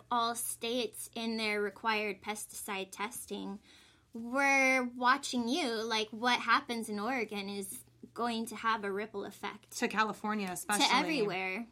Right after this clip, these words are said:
Speaker 1: you
Speaker 2: Yeah.
Speaker 1: know? So we are behind what you guys wanna do. We think that stringent testing and requirements is necessary for us to grow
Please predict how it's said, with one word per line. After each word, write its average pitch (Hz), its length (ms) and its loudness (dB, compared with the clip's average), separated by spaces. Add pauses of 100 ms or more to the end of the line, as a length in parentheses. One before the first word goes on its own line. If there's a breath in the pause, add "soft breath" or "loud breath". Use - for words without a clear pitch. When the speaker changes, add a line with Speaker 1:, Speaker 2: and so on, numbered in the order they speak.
(120)
Speaker 1:
you 196 80 -2
Speaker 2:
Yeah. 196 380 4
Speaker 1:
know? 294 60 -2
So 214 680 0
we 220 540 0
are 233 180 4
behind 240 480 0
what 208 140 0
you 214 180 -2
guys 196 460 -2
wanna 202 360 -2
do. 196 540 -2
We 208 540 -2
think 208 260 -6
that 196 220 -8
stringent 214 840 -6
testing 190 640 -4
and 180 120 -8
requirements 190 760 -4
is 185 120 -10
necessary 190 920 -4 (160)
for 208 260 -2
us 185 240 -4
to - 140 -10
grow 190 540 -4